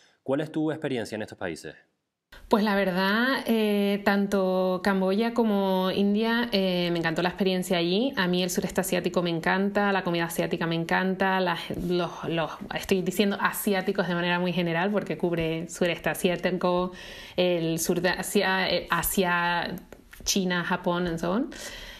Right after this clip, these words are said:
Speaker 2: Em, pero la verdad es que sí, me, me gusta mucho la cultura de allí, me gusta mucho también la temperatura, ¿sabes? Aunque haya, haya mucha humedad, em, a mí me gustaba estar ahí.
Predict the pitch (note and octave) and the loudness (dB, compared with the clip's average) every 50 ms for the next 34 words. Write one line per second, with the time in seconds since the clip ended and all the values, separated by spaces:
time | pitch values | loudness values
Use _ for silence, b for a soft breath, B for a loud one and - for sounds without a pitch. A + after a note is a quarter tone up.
0 | B B - - G3+ G3 F#3+ F#3 F#3 F#3 F3+ F3+ F3+ F3+ F3+ F3 F3 E3+ E3+ E3+ | B B -2 0 2 2 2 2 2 2 0 0 2 2 0 0 0 0 0 0
1 | E3+ E3+ E3+ E3+ E3+ F3 F3 F3 - - - - - - - - G3+ F#3+ F#3+ F#3 | 0 0 0 0 -2 -2 -4 -6 -8 -12 -18 -20 -20 -4 0 2 2 4 4 2
2 | F3 F3 F3 E3+ E3 F3+ F3 - - - G3 F#3 F#3 F#3 F#3 F3+ F3+ F3 E3+ E3+ | 2 2 2 2 0 0 -2 -2 0 0 2 2 2 2 2 2 2 2 2 0
3 | E3+ E3+ E3+ F3 - - - - - F3+ F3 - F3 F3+ F3 E3+ F3+ - - F#3+ | 0 0 -2 -2 -2 -4 -4 -2 -2 0 0 0 2 0 0 0 0 0 0 0
4 | F#3+ F#3 - G3 F3+ F#3 F3+ F3 - F3+ F3 E3 D#3+ D#3 D#3 D#3 D#3+ F3 F#3+ G3 | 2 2 2 0 0 0 0 0 0 0 0 2 2 0 0 0 0 0 0 2
5 | G3 G3 F#3+ F#3+ F#3+ F#3 F3+ E3+ F3 F3 - - F3 F3+ F3+ F3 F3 - - - | 2 2 2 2 0 0 0 0 -2 -2 0 0 0 2 0 0 0 -2 0 0
6 | F3+ E3+ E3+ E3+ E3+ E3+ E3 E3 B B B B B B B - E3 D#3+ D#3+ E3 | 0 0 0 0 0 0 -2 -4 B B B B B B B -2 0 0 2 2
7 | F#3+ A3 A#3 A#3 A3 F3+ E3 - E3 E3 D3+ C#3+ - G3 A3+ B3 A#3 G#3 F#3 F#3+ | 2 2 2 2 2 2 2 2 2 2 0 0 2 2 2 4 4 2 2 2
8 | - A3+ A3+ G3+ F3 E3 D#3+ - D#3+ D#3 E3+ E3 - - F3 F3 F3+ F#3+ F#3 F#3 | 2 0 0 2 0 0 0 0 2 2 2 2 2 2 2 2 2 0 0 2
9 | G3+ F#3 F3 E3 D#3+ D#3+ E3+ F3 F3+ F#3 F3+ F3+ F3+ F3+ - - - - - - | 2 2 2 2 2 2 2 2 2 2 2 2 0 0 -2 -6 -10 -6 -2 0
10 | F#3 F3 E3+ D#3+ E3 D#3+ E3 D#3+ D#3+ E3 E3+ E3+ - F#2+ - - - E3+ E3+ E3 | 0 2 2 0 0 0 0 -2 -2 -2 -2 -2 -4 -4 -6 -4 -2 -2 0 0
11 | E3 E3 E3+ E3+ - F3 E3+ E3+ - - E3+ E3 D#3+ D#3+ D#3+ G3 C#4+ - - | 0 0 -2 0 0 0 0 0 0 0 0 0 0 0 0 0 -2 -4 -8